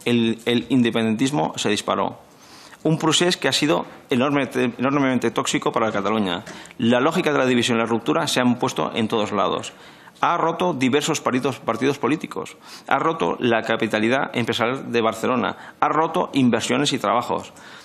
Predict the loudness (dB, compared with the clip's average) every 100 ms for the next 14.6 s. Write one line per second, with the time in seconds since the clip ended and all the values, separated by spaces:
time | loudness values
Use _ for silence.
0 | -10 0 2 2 2 -4 -8 -8 -2 0
1 | 2 2 2 0 -2 -2 0 2 0 -2
2 | 0 0 0 -2 -6 -6 -4 -2 -4 -2
3 | 0 -2 -6 -14 -10 -2 -2 -2 -6 -2
4 | 0 2 0 0 -2 -8 -4 -4 -4 -4
5 | -4 -4 -8 -14 -20 -20 -20 -2 0 2
6 | 2 2 2 0 -2 -2 0 0 0 0
7 | 0 0 0 0 0 -2 -2 0 0 -2
8 | 0 -2 -2 -2 -2 0 0 0 -4 -14
9 | -20 -20 -16 -4 -2 0 0 2 2 2
10 | 0 0 0 0 0 0 -2 -6 -16 -20
11 | -6 0 2 2 0 0 2 2 2 2
12 | 0 0 0 -2 0 0 2 0 0 0
13 | 0 -2 -6 -14 -20 -20 -20 -10 -4 -4
14 | 0 0 0 -2 -4